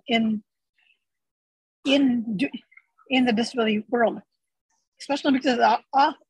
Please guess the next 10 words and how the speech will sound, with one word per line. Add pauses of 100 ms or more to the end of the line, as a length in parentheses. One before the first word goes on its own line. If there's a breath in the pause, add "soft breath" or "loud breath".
(300)
always
looking
for
volunteers
for
their
competitions, (400)
uh,
for
coaches.